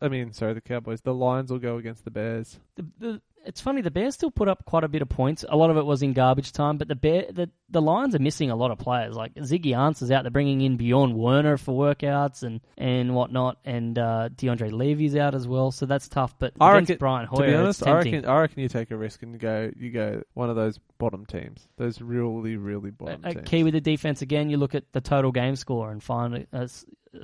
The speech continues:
Speaker 2: a low-scoring game, a scrappy affair, and take one of the teams in there that you can afford.
Speaker 1: Redskins against Cleveland. Cleveland, despite playing well last week and Cleveland not having the best defense, that's a game that you can easily see turnovers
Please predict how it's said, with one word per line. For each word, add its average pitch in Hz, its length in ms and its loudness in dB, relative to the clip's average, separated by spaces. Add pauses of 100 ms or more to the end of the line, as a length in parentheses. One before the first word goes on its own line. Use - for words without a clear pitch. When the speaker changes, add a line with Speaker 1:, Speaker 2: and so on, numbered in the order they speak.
(120)
Speaker 2:
a 135 40 -2
low-scoring 127 580 4
game, 120 260 2
a 113 40 -6
scrappy 123 380 -2
affair, 127 380 0
and 120 120 -6
take 123 200 -4
one 123 160 -4
of 120 60 -8
the 117 60 -8
teams 117 320 -6
in 117 80 -4
there 120 160 -4
that 123 120 -8
you 123 80 -8
can 120 120 -6
afford. 131 380 -8
Speaker 1:
Redskins 175 460 4
against 131 320 2
Cleveland. 113 560 -2
Cleveland, 156 500 2
despite 131 480 2
playing 117 260 -4
well 110 180 0
last 107 320 -4
week 110 220 -6
and 110 100 -14
Cleveland 113 320 -8
not 107 100 -4
having 107 180 -6
the 107 60 -8
best 101 240 -4
defense, 110 460 -6
that's 139 220 0
a 131 60 -2
game 113 260 -4
that 110 120 -8
you 113 140 -10
can 104 120 -6
easily 107 300 -6
see - 200 -10
turnovers 104 500 -6